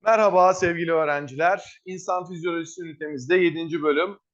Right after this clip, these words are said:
üreme sistemi ve embriyonik gelişim konusuyla konu akışımıza devam ediyoruz. Arkadaşlar insanlar eşeyli üreyen organizmalar ve kadın ve erkek ayrı ayrı gamet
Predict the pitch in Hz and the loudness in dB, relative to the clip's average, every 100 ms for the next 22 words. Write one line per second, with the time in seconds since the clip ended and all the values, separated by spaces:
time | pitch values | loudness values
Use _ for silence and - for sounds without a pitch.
0 | _ 165 170 175 170 - 147 139 165 175 | _ -2 0 -2 -6 -12 -10 -6 -4 -4
1 | 156 151 151 165 143 147 139 170 147 135 | -4 -4 -6 -4 -6 -6 -8 -10 -12 -14
2 | - 127 139 180 185 - 175 170 160 - | -12 -2 2 2 0 -6 -4 -4 -6 -10
3 | 147 143 175 147 151 143 131 120 117 - | -8 -2 0 2 4 2 -2 -10 -10 -20
4 | _ _ _ _ _ _ _ _ _ _ | _ _ _ _ _ _ _ _ _ _
5 | - 214 240 233 226 233 220 220 233 214 | 0 2 6 4 4 2 2 0 0 2
6 | 214 226 214 220 214 208 196 170 135 117 | 2 2 0 -2 -2 0 2 0 -2 -8
7 | _ 156 160 165 160 143 139 156 185 180 | _ -4 -4 -6 -12 -8 0 2 4 4
8 | 190 190 _ _ _ _ - 196 185 202 | 0 0 _ _ _ _ -2 0 0 -4
9 | 185 165 151 131 185 196 - - - - | 0 2 2 0 -6 -6 -8 -14 -12 -2
10 | 165 180 190 175 139 147 185 _ - 175 | 0 0 0 0 0 -6 -10 _ -2 -2
11 | 196 208 | -2 -8